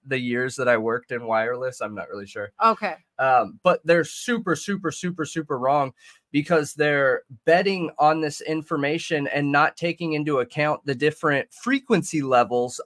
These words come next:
Speaker 1: on this. And look, it, there's, I can show you one simple fact. So they use,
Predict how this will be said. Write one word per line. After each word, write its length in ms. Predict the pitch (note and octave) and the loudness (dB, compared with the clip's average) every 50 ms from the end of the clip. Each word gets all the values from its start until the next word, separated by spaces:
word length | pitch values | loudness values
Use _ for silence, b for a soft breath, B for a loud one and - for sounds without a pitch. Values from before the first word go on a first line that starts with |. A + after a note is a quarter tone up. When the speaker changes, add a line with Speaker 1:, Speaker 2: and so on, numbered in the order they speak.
| _ | _
Speaker 1:
on 420 | D#3+ F3 G#3 A#3 A#3+ A3+ F3 B2+ A2+ | 6 6 8 8 8 6 4 -2 -2
this. 520 | A2 G#2+ G2 F2+ F2 G#2+ - - - - - _ | -2 -2 0 0 -2 -4 -6 -10 -12 -12 -8 _
And 380 | D3 D3+ D#3 D#3 D#3 D3+ D3 D3 B B B B B B _ _ | -2 0 2 2 2 2 0 -2 B B B B B B _ _
look, 400 | D3 D3+ E3 F3+ E3 C3+ - - _ - _ _ | -8 2 6 6 6 6 6 0 _ -20 _ _
it, 180 | - D#3+ E3 - - - | 4 4 4 4 2 -6
there's, 400 | D#3 C3+ F#3+ G#3 G#3+ F#3+ F3 - G3+ - | -2 2 4 4 4 4 2 -2 0 2
I 140 | D#3 F3 G3 | 2 2 2
can 140 | - A#3+ A3 | 2 -2 -4
show 180 | - - A3+ | 0 0 0
you 200 | G#3 G3+ F#3 E3+ | 2 2 0 -2
one 280 | D#3 D3 E3+ F#3 G3+ G#3 | -2 0 2 2 0 0
simple 380 | G3+ - G#3+ G3+ E3+ E3+ E3 | -2 -2 -4 -2 0 -2 -4
fact. 380 | D#3 - E3+ C#3 A2 F2 - - | 0 2 4 4 4 4 0 -6
So 280 | - - - G3+ F3+ - | -6 0 2 2 2 0
they 240 | D3 C#3+ E3 F3 | 0 2 2 2
use, 560 | G3 F#3 F3+ F#3 G#3 A#3 B3 C4 C4+ A#3+ - | 2 0 -2 -2 0 0 0 -2 -4 -6 -8